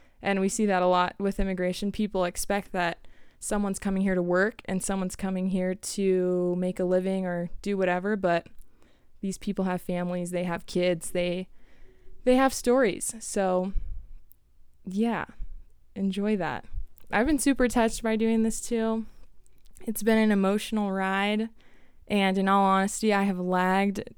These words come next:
a lot in editing and putting these recordings out there because I've just I've wanted it to be perfect. A lot of these were recorded in twenty nineteen,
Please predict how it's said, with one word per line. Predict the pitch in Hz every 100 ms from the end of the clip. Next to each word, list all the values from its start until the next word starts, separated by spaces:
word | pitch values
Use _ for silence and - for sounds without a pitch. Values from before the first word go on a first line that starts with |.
| - -
a | 190
lot | 180 180 185 - -
in | 196 190
editing | - 190 190 196 196
and | 190
putting | 202 190
these | 185 180
recordings | 180 185 180 175
out | 180 180
there | 185
because | 185 185 185
I've | 180 175
just | 185 180 - - - - - _ _ - -
I've | 208 190
wanted | 190 190 190
it | 190
to | -
be | 190 185 185 -
perfect. | - 180 - 202 202 -
A |
lot | 180 180
of | 180
these | 185 185 185
were | 185 180 185 - - - - -
recorded | 190 190 - 190 185
in | 185
twenty | - 190 185
nineteen, | 180 175 - 247 254 240 233 233